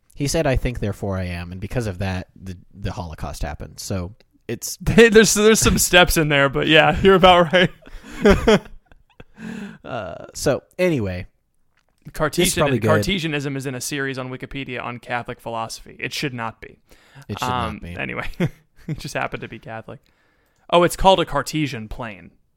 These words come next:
Speaker 1: Yes.
Speaker 2: Gotcha. If, if there, if there was a, if there was a plane that was actually a Cartesian plane, it would, uh, it would, it would be puttering along fine because it was actually
Speaker 1: Mm-hmm.
Speaker 2: part of a Thomistic plane. But once it stopped hanging out with the Thomistic plane, it would immediately plummet to the ground.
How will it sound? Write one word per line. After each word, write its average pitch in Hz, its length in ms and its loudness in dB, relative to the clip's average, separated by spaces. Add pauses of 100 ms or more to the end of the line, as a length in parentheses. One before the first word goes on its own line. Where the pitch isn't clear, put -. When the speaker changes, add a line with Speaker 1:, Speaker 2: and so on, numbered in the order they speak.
(340)
Speaker 1:
Yes. 98 160 -6
Speaker 2:
Gotcha. 117 380 -6
If, 147 180 -4
if 165 280 -4
there, 170 120 0
if 170 180 -2
there 185 140 0
was 180 160 2
a, 143 160 -2
if 143 140 -6
there 185 100 2
was 185 140 2
a 123 80 -2
plane 151 580 -6 (560)
that 147 80 0
was 151 160 2
actually 147 340 -2
a 139 40 -4
Cartesian 143 560 -6
plane, 143 400 -8 (400)
it 156 180 -2
would, 143 240 0
uh, 123 220 2
it 151 80 2
would, 160 180 -2
it 139 100 -4
would 170 140 0
be 143 140 -6
puttering 151 360 0
along 135 460 -4 (200)
fine 135 600 -6
because 139 240 -6
it 135 40 -6
was 123 80 -6
actually 120 320 -4
Speaker 1:
Mm-hmm. 110 80 -8
Speaker 2:
part 127 160 -6
of 117 80 -12
a 120 40 -10
Thomistic 117 460 -14
plane. 135 300 -10
But 127 100 -8
once 127 160 -8
it 123 80 -18
stopped 127 260 -4
hanging 127 200 -6
out 120 120 -6
with 127 120 -16
the - 80 -18
Thomistic 117 260 -16
plane, 139 240 -6
it 127 80 -8
would 120 80 -8
immediately 120 500 -10
plummet 104 300 -16
to - 60 -20
the - 80 -20
ground. - 360 -20